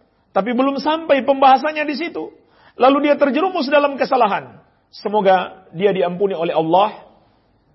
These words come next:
Karena Allah Maha Adil, Allah berfirman, "Wa ma kunna mu'adzibina hatta nab'atsa rasula." Kami tidak akan mengazab sampai kami mengutus Rasul. Maksud ayat ini juga,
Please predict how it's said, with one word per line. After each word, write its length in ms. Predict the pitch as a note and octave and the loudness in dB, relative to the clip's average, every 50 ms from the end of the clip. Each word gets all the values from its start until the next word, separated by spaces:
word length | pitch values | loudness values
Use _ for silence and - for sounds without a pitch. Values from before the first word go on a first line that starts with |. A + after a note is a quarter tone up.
| _ _ _ _ _ _ _ _ | _ _ _ _ _ _ _ _
Karena 260 | - F#3 F3+ F3 F3+ | 0 2 2 4 4
Allah 220 | D#3+ E3 F#3 F#3 F3 | 4 6 6 4 4
Maha 200 | F3 F3 F3+ F3 F3+ | 2 0 0 0 -2
Adil, 320 | F#3+ G3+ G#3+ A3+ - - - - _ _ _ _ | -2 -2 -2 -4 -6 -10 -16 -20 _ _ _ _
Allah 240 | _ F3+ F3+ F#3 F3+ | _ -2 0 2 0
berfirman, 480 | F3 F3+ F3 D3+ A3 A3 A3+ B3 B3 F3 - - - _ _ _ _ _ _ _ _ | 0 0 0 0 0 0 0 -2 -6 -6 -8 -16 -20 _ _ _ _ _ _ _ _
"Wa 180 | F3 F3 F#3+ F#3+ | 0 0 2 2
ma 220 | F#3+ F#3 F3 F3+ | 2 0 -2 -2
kunna 320 | - B3 A#3+ G#3+ G#3 G3+ | -4 -6 -6 -4 -4 -4
mu'adzibina 720 | F#3+ F#3+ D#3+ F3 F#3 D3+ C#3+ E3+ F#3+ E3+ G#3 G#3 F3+ F3 D#3+ | -4 -2 -2 -2 -4 -4 -4 -6 -6 -6 -6 -6 -6 -6 -4
hatta 320 | D#3+ G#3 G3+ - - F3+ | -4 -4 -4 -2 -2 -2
nab'atsa 500 | F3 G3 F#3+ F3 F#3+ D3 E3+ E3+ D#3 F3+ | 0 0 0 0 0 -2 -2 -4 -2 -2
rasula." 540 | E3 D#3+ D#3 - - D#3 C#3 B2+ A#2 - - - _ _ _ _ _ _ _ _ _ _ _ _ _ _ _ _ | -2 0 -2 -4 -4 -6 -6 -6 -6 -8 -12 -20 _ _ _ _ _ _ _ _ _ _ _ _ _ _ _ _
Kami 400 | - C#4 D4 E4+ F4+ E4 D#4 C4 | 0 2 2 2 2 0 -2 -2
tidak 260 | C#4+ C#4+ C#4+ B3 B3 | 0 4 4 4 4
akan 240 | - C4 A#3+ A#3+ A#3+ | 4 2 0 0 -2
mengazab 440 | A#3 G#3+ A3 G#3+ F3+ A#3 C4+ E4+ - - - - - _ _ | -2 0 0 0 2 4 2 2 2 -2 -8 -16 -20 _ _
sampai 540 | - - - C4+ C4 C4 B3 C4+ B3+ A3+ | -16 0 2 2 2 2 2 0 0 2
kami 260 | B3 A#3+ A3+ A#3+ D4+ D#4+ | 4 2 2 2 0 -4
mengutus 380 | C#4+ C#4 C#4+ D4 - D4 G#3+ D4 | -4 -4 -4 -4 -6 -6 -4 -2
Rasul. 540 | D4 D4+ D4 E4 E4 C#4 B3+ F4+ G4+ - _ _ _ _ _ _ _ _ _ _ _ _ _ _ _ _ _ _ _ _ _ _ _ _ _ _ _ _ _ _ _ _ _ _ - | -2 -2 -2 -2 -6 -8 -8 -10 -12 -16 _ _ _ _ _ _ _ _ _ _ _ _ _ _ _ _ _ _ _ _ _ _ _ _ _ _ _ _ _ _ _ _ _ _ -2
Maksud 320 | G#3+ D4+ F4 D4+ - D#4+ D#4 | 0 2 2 2 2 2 4
ayat 240 | D4+ C#4+ C#4+ C#4 C#4 | 6 6 6 6 4
ini 240 | B3 A#3+ C#4+ D#4 B3 | 2 -2 -2 -2 -2
juga, 480 | B3 A#3+ G#3 C#4+ E4+ F4 E4+ - - | -4 0 2 2 2 0 -4 -8 -14